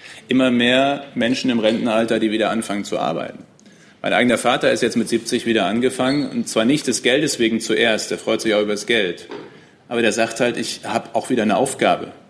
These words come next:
Nicht fünf Tage die Woche, sondern zwei, drei Tage die Woche, nicht vierzig Stunden. Ähm, äh, und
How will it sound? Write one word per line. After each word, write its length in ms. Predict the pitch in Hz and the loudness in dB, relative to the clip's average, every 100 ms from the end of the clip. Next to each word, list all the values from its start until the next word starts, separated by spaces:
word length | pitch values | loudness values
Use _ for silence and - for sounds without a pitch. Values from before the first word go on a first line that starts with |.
| - - | -20 -8
Nicht 180 | 123 127 | -2 0
fünf 220 | 131 123 | 0 0
Tage 280 | - 107 107 | 0 2 2
die 140 | 107 104 | 2 2
Woche, 320 | 143 180 165 | 0 0 0
sondern 220 | 117 104 | -2 -4
zwei, 220 | - 113 | 0 2
drei 120 | 113 | 2
Tage 320 | 107 107 104 101 | 0 2 2 2
die 120 | 98 | 0
Woche, 340 | 131 175 175 | 0 0 0
nicht 160 | 131 107 | -2 -6
vierzig 360 | - - 98 - | -4 -4 -4 0
Stunden. 380 | 147 175 196 - - - - - - | 0 2 -2 -8 -20 -20 -20 -14 0
Ähm, 500 | 110 113 120 123 - | 2 2 0 -4 -4
äh, 40 | - | -4
und 600 | 117 - - 123 120 | -4 -4 -4 0 0